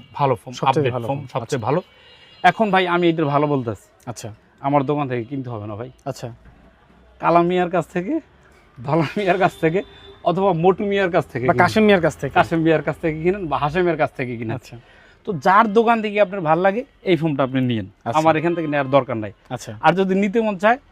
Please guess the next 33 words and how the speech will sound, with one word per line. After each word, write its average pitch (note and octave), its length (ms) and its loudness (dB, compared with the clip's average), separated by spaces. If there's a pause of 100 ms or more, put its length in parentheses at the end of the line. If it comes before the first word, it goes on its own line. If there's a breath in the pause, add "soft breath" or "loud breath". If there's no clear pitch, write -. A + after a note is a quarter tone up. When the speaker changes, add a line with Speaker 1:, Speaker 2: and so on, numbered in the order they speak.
(200)
Speaker 1:
সেক্ষেত্রে E3+ 440 -2
আসবেন E3 400 2
ঢাকা C#3+ 320 0
যাত্রাবাড়ি F3 680 6
চৌরাস্তা, D3+ 540 2 (420)
পপুলার F3 420 4
হাসপাতালের F3 760 -2
পশ্চিম F3 340 -4
পাশে E3+ 180 -6
একশো D3+ 220 -6
নয় D3+ 160 -4
নম্বর F#3 240 -2
বিক্রমপুর C3+ 440 -2
বেডিং A#2 220 0
হাউস। G2+ 160 -10 (140)
Speaker 2:
ওকে। C3 220 -4 (220 loud breath)
Speaker 1:
এখন G#3 280 4
এইটা G#3 220 4
না G3+ 120 6
নিয়ে G3 200 2
যদি F#3+ 160 2
আপনার F3 160 2
সোয়ান, F3 380 4
কার্মো, E3 320 4
অ্যাপেক্স, D#3+ 360 2
আরএফএল D#3 280 2
বেঙ্গল C#3+ 320 2
যেটা D3+ 240 -4
লাগে F3+ 200 -2
সেটাই D3 240 0
আপনি B2+ 160 0
নিতে C3+ 180 4
পারেন। A#2 180 2